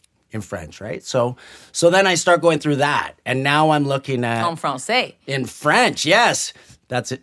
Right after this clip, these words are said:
Speaker 1: That's the translation, just in case you didn't <laughs> know.
Speaker 2: We're here to serve you.
Speaker 1: Yes, we're gonna teach you things. Um, so, yeah, so that was it. Now I'm trying to learn the language as well as work in this town,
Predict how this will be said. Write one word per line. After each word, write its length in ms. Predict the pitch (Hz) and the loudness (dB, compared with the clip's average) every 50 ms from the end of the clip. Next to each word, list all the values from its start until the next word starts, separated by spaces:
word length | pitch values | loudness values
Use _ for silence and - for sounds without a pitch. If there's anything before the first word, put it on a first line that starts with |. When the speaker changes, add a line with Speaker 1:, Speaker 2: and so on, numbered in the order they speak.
| _ - | _ -8
Speaker 1:
That's 320 | 117 107 104 - - - - | -8 -8 -8 -8 -12 -18 -14
the 120 | - 104 | -14 -12
translation, 760 | 87 - 98 92 92 85 - 80 80 82 - - 117 139 135 | -10 -10 -10 -10 -12 -14 -16 -18 -16 -14 -12 -10 -10 -10 -8
just 220 | - 98 - - | -10 -10 -6 -6
in 120 | 294 - - | -6 -4 -2
case 200 | - - - - - - | -4 -2 0 -2 -2 0
you 60 | 151 | 2
didn't 360 | - 170 165 147 - 131 123 | 0 0 2 0 -2 -2 0
<laughs> 0 | |
know. 400 | 147 - - - 151 170 214 185 135 131 127 - - - - - | -2 -2 -2 -2 -4 -4 -2 -4 -6 -6 -8 -10 -12 -16 -14 -8
Speaker 2:
We're 120 | 185 190 | -8 -4
here 120 | 190 233 | -4 -2
to 80 | 240 240 | -2 -2
serve 280 | 240 - 202 175 170 151 | -2 -2 -2 -2 -2 -2
you. 200 | 147 135 131 139 - | -6 -10 -10 -8 -4
Speaker 1:
Yes, 440 | 127 127 127 120 107 - - - - | -2 0 0 0 -2 -6 -12 -14 -14
we're 160 | 113 117 113 | -12 -10 -8
gonna 200 | - 123 120 117 | -6 -4 -6 -6
teach 300 | - - 120 110 104 - | -6 -8 -10 -8 -8 -10
you 80 | 107 95 | -12 -12
things. 360 | - 87 82 82 85 - - _ - - - - - - | -14 -14 -14 -14 -16 -18 -20 _ -20 -20 -20 -20 -10 -2
Um, 380 | 139 147 151 151 147 151 151 - - | 0 2 2 4 2 0 -2 -4 -6
so, 400 | - - 165 156 160 165 - _ _ _ _ _ _ _ _ _ | -2 0 2 2 2 0 -4 _ _ _ _ _ _ _ _ _
yeah, 200 | - 180 202 170 | 2 2 2 4
so 320 | 127 - - 170 160 160 | 2 2 2 4 4 4
that 280 | 156 127 160 175 202 185 | 2 2 2 2 4 4
was 300 | 196 196 160 135 151 165 - _ - _ _ _ | 2 -2 -2 -4 -6 -10 -12 _ -20 _ _ _
it. 180 | - 127 - _ _ _ _ - | -12 -12 -12 _ _ _ _ -8
Now 380 | - 131 139 147 156 175 185 180 | -4 -2 0 2 4 4 4 4
I'm 260 | 170 160 151 135 - | 4 2 2 0 -2
trying 380 | - - - 156 143 139 139 131 | -6 -4 -2 0 0 0 0 0
to 340 | 127 117 117 110 107 - _ _ _ _ _ _ _ _ - | 0 0 0 -2 -4 -8 _ _ _ _ _ _ _ _ -10
learn 340 | 107 120 139 139 151 147 | -6 -4 -2 0 0 0
the 60 | 139 127 | -2 -2
language 440 | 120 123 127 127 139 131 123 104 117 | -2 -2 -2 -2 -2 -4 -4 -6 -6
as 120 | 107 98 | -8 -8
well 280 | 104 101 110 117 123 127 | -8 -6 -4 -2 -2 -2
as 120 | 113 95 | -2 -4
work 480 | 98 90 95 98 120 147 170 170 - - - | -8 -12 -8 -4 -4 -2 -4 -4 -8 -16 -14
in 140 | 107 101 92 | -12 -12 -12
this 160 | 90 92 - | -12 -14 -14
town, 400 | - - 82 - - 104 127 123 | -14 -14 -16 -14 -14 -16 -16 -16